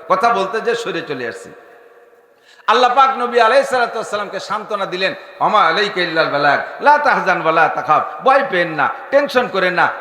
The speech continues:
দুঃখ নিয়েন না, হিদায়াতের জিম্মাদারি আপনার হাতে না, হি-, হিদায়াতের জিম্মাদার আপনি না,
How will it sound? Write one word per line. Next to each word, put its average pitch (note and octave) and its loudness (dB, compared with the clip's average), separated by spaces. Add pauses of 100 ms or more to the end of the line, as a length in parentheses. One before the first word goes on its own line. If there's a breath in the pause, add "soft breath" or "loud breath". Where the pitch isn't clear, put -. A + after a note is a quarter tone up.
দুঃখ A#3+ -4
নিয়েন G#3+ 2
না, F3 0 (160)
হিদায়াতের C4 2
জিম্মাদারি A3+ 2
আপনার F#3+ 2
হাতে F#3+ 0
না, E3 2 (200)
হি-, G#3+ -8
হিদায়াতের B3 2
জিম্মাদার G#3+ 0
আপনি F#3+ 0
না, G3 4